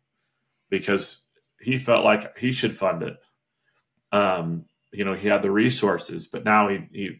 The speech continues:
you know, he, he needed to spend, <laughs> and I think eventually spend something like four hundred million dollars. I probably am wrong about that, but it was high.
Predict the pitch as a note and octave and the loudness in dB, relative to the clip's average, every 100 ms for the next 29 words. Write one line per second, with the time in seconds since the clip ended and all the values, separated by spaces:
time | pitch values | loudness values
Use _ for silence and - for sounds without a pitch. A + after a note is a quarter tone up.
0 | - - F#2 F2+ F2 E2 _ _ - G#2+ | -18 -18 -14 -10 -10 -10 _ _ -16 -4
1 | G#2 G#2+ G2 F#2 - G#2+ - G2 - - | 2 2 2 -2 0 0 0 -2 -4 -6
2 | F#2 F2+ G2 E2+ G2 G#2+ G#2+ F2 - F2+ | -4 -2 -4 -4 -2 0 -2 -8 -8 -8
3 | E2 F#2 F#2 F#2 F#2+ - G2 F#2 F#2 F2 | -6 -8 -8 -8 -8 -4 -4 -2 -4 -6
4 | F#2+ F#2+ F#2+ G2 F#2 F2 - _ _ _ | -8 -2 2 2 0 -4 -16 _ _ _
5 | _ - F2 - F#2+ F#2 F2+ F#2 F#2 F#2 | _ -8 -8 -2 -2 -2 -4 -4 -4 -2
6 | F2+ F2 F#2 E2+ E2 F#2 - F2+ - - | 0 0 2 0 0 -4 -2 -4 -2 -4
7 | - _ _ _ - - G2 E2+ F2 G#2+ | -8 _ _ _ -12 0 4 4 2 -2